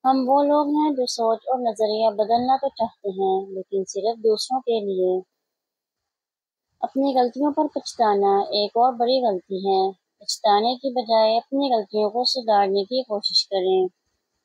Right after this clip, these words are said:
इंसान का जवाल तब शुरू होता है जब वो अपने मुखलिस लोगों के साथ मुनाफत का पहरा बांध देता है।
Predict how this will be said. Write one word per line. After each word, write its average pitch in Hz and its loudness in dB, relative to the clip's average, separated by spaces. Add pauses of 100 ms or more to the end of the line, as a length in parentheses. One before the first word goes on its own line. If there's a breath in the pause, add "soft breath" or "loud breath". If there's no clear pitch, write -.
(1300)
इंसान 294 0
का 320 4
जवाल 220 2
तब 262 -2
शुरू 294 0
होता 220 0
है 214 0
जब 247 0
वो 285 2
अपने 240 -2
मुखलिस 233 -4
लोगों 233 2
के 262 -2
साथ 208 2 (120)
मुनाफत 220 0
का 269 0
पहरा 208 2
बांध 240 2
देता 202 -2
है। 269 0